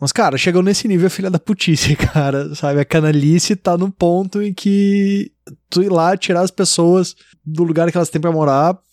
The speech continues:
ah, porque elas, evidentemente, não têm dinheiro pra pagar o aluguel, é oportunidade de trampo, cara. Pra quem também tá fudido e, ah, depois de amanhã pode ser retirado de casa pelo colega.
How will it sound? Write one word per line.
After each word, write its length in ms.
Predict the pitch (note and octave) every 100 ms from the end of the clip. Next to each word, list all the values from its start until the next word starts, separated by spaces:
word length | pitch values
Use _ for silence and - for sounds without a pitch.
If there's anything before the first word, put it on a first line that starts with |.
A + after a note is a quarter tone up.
| G#3
ah, 320 | - E3+ D#3+ -
porque 360 | A#2+ - D3
elas, 260 | C#3 C3+ B2+
evidentemente, 540 | C3 C3+ C3+ C#3+ B2+
não 100 | C#3+
têm 120 | C3+
dinheiro 360 | C3 C3+ C3+ B2+
pra 120 | A#2+
pagar 240 | A2 B2+ B2
o 40 |
aluguel, 640 | C3+ D3 C3+ C#3 E3+ G3 - _
é 460 | G#3 G3+ F3+ F#3 -
oportunidade 500 | F3+ F#3+ G#3 G#3 G3+
de 120 | A#3+
trampo, 400 | B3+ A3 F3 D3
cara. 320 | C3 A#2 A#2 - _
Pra 140 | F3
quem 200 | E3 F#3
também 360 | F#3 B3 F3 F3
tá 100 | G3+
fudido 720 | - A3+ D3 E3 F#3 A#3 A#3 -
e, 280 | F#3+ F#3+ F3 E3 _ - -
ah, 120 | D#3
depois 320 | D#3 D#3 F3
de 60 | F#3+
amanhã 380 | F3 D#3+ F3+
pode 360 | G#3+ - G3 E3+
ser 480 | - D#3+ F3 F#3+ F#3
retirado 640 | F3+ E3 F#3 D3 D3 E3
de 80 | D#3
casa 340 | - C#3 C#3+ D3+
pelo 200 | E3 D#3+
colega. 500 | G3 E3+ C3+ B2